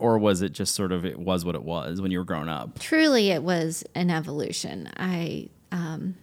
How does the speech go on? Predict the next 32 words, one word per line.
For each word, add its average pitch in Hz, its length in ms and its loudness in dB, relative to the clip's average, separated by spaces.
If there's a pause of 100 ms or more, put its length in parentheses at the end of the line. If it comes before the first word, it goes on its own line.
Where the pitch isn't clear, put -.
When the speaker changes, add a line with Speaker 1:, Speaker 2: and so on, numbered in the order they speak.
(480)
Speaker 2:
I 190 100 -2
didn't, 170 600 -2 (120)
I 208 80 4
took 285 200 0
it 269 80 -4
for 262 120 -4
granted 220 400 2
as 185 240 0
a - 20 -2
kid. 160 380 -2 (320)
You 190 100 2
know, 175 140 2
I, 180 280 -2
it - 60 0
was 196 160 2
the 180 80 0
only 196 240 2
thing 190 200 0
that 180 120 -2
I 180 140 2
had 170 240 -2
known, 233 580 6 (340)
and, 180 640 2 (320)
uh, 170 460 -2
I, 185 240 -2 (140)
I 180 100 0
enjoyed 180 560 2
my 165 160 2
childhood 170 540 0
growing 170 320 -2
up, 165 200 -2
but 170 280 0